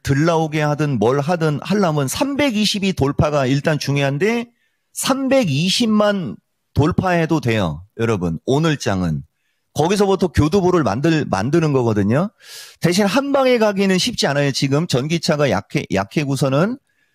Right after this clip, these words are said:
이게 삼백이십이 돌파, 삼백십팔 지지 체크인데, 아, 저 나스닥만, 나스닥만, 나스닥만 급락을 해 있으면 정말 좋은데, 어쨌든 그거 하나는 핸디캡으로 꼭 계속 가지고 가셔야 돼요.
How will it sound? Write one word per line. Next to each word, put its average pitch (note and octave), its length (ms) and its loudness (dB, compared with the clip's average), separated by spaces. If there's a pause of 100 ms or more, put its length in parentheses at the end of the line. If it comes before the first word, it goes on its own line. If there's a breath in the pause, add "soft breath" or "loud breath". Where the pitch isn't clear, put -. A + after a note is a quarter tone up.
(200)
이게 C#3+ 100 2
삼백이십이 G#3+ 920 0
돌파, G3+ 600 0 (320)
삼백십팔 B3 760 -2
지지 E3 280 -2
체크인데, E3+ 800 -2 (920 soft breath)
아, F#2+ 420 -4
저 F#3+ 460 -2
나스닥만, A3 1120 0
나스닥만, F#3 1120 0 (300)
나스닥만 F#3 680 0
급락을 E3 540 2
해 E3 120 4
있으면 D#3 500 2
정말 F3+ 480 2
좋은데, B2+ 800 2 (420)
어쨌든 G#3 460 0
그거 E3+ 280 2
하나는 G3+ 420 2
핸디캡으로 A#3 580 2
꼭 - 180 -2
계속 D#3 240 0
가지고 D#3+ 380 -2
가셔야 A#2+ 360 -2
돼요. D3+ 380 0